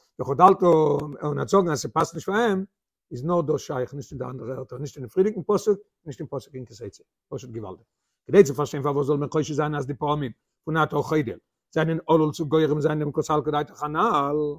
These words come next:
יא? דא פארשטיין, וואס דער פעמים, עס ברענגט דעם מענטשן, אז ער זאל, אז ער זאל ווערן, אז ער זאל ווערן, א, מקל אין דעם מין, זאגט, נישט, דאס איז א גרויסע מצוה, איך קען מקל זיין אין דעם. דא איז רשי, אויס, וואס די פאלן זיינען. ער מוז דא ברענגן, זאגן, ווען ער זאגט נאר, אז פעמים שאתה חדל,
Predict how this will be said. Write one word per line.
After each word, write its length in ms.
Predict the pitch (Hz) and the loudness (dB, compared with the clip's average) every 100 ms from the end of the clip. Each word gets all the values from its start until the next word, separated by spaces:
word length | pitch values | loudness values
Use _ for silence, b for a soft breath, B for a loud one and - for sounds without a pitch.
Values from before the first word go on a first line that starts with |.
| - _ _ - | -14 _ _ -2
יא? 100 | 160 233 - _ _ - | 0 0 -4 _ _ -2
דא 80 | 170 | 0
פארשטיין, 380 | 185 - 254 190 | 2 6 8 8
וואס 200 | 175 208 | 6 6
דער 120 | 220 | 6
פעמים, 560 | 214 214 277 214 196 185 _ - | 6 8 8 8 4 0 _ -4
עס 100 | 170 | -2
ברענגט 280 | 139 208 214 | 2 4 6
דעם 140 | 208 214 | 6 6
מענטשן, 300 | 247 147 202 | 4 2 2
אז 140 | 175 | 2
ער 60 | 180 | 4
זאל, 120 | 196 175 208 | 4 2 0
אז 140 | 190 | 2
ער 60 | 180 | 4
זאל 120 | 190 | 2
ווערן, 340 | 170 214 220 202 _ _ | 4 2 2 -4 _ _
אז 140 | 180 160 | -2 0
ער 60 | |
זאל 100 | 170 | 2
ווערן, 240 | 202 202 208 | 4 2 4
א, 260 | 196 190 180 | 6 6 6
מקל 480 | 185 240 - 202 190 - | 6 6 8 4 4 2
אין 100 | 190 | 2
דעם 100 | 196 | 4
מין, 100 | 196 | 4
זאגט, 180 | 180 | 0
נישט, 160 | 190 - | -6 -12
דאס 120 | 220 | -6
איז 100 | 208 | -4
א 40 | 202 | -2
גרויסע 300 | 190 208 208 | 2 2 2
מצוה, 280 | 208 - 190 | -2 0 -2
איך 60 | |
קען 140 | - 185 | 0 0
מקל 220 | 196 190 | 0 0
זיין 160 | 185 175 | -2 -2
אין 80 | |
דעם. 140 | 156 135 _ _ _ - | -2 -4 _ _ _ -6
דא 60 | 139 | -4
איז 100 | 127 | 4
רשי, 280 | 175 - | 4 6
אויס, 280 | 202 262 262 | 12 12 12
וואס 140 | 240 208 | 10 8
די 100 | 233 | 8
פאלן 300 | 233 233 226 | 8 8 6
זיינען. 560 | 151 160 165 160 160 160 _ _ 165 | 4 2 0 -4 -8 -14 _ _ 2
ער 60 | |
מוז 140 | 202 214 | 6 8
דא 80 | |
ברענגן, 260 | 196 240 233 | 8 8 6
זאגן, 160 | 220 214 | 6 4
ווען 600 | 185 156 - _ - 175 | 2 -2 -12 _ -4 0
ער 60 | |
זאגט 280 | 175 247 - | 6 6 6
נאר, 180 | 226 208 | 4 4
אז 100 | 185 | 4
פעמים 280 | 202 220 214 | 2 2 2
שאתה 220 | 196 196 | 2 0
חדל, 360 | - 254 240 | 4 6 8